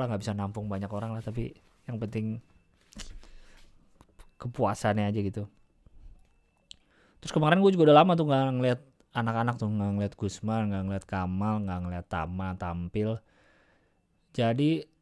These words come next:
dan ngeliat mereka progresnya luar biasa sekali sih. Luar biasa, semakin kesini semakin lucu, bagus lah. Jadi nggak gua doang yang paling lucu di show itu <laughs> kemarin. Gua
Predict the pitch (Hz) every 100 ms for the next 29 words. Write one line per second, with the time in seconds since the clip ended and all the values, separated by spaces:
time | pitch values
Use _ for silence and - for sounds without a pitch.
0 | _ _ 156 160 175 165 170 160 156 185
1 | 190 190 151 139 147 170 156 123 117 117
2 | 113 107 107 104 101 98 92 90 - _
3 | _ - 101 95 98 90 90 95 90 98
4 | 92 92 98 98 - 98 95 101 90 90
5 | 90 90 - 87 87 85 90 - 87 _
6 | _ _ _ _ _ _ _ _ _ _
7 | _ _ _ _ _ 110 107 113 107 107
8 | 104 110 107 98 101 101 101 95 - 101
9 | 90 98 90 104 101 - 107 95 101 92
10 | - - - - - - - - - -
11 | - - - _ _ _ _ - 247 -
12 | - - - 185 - 117 131 135 131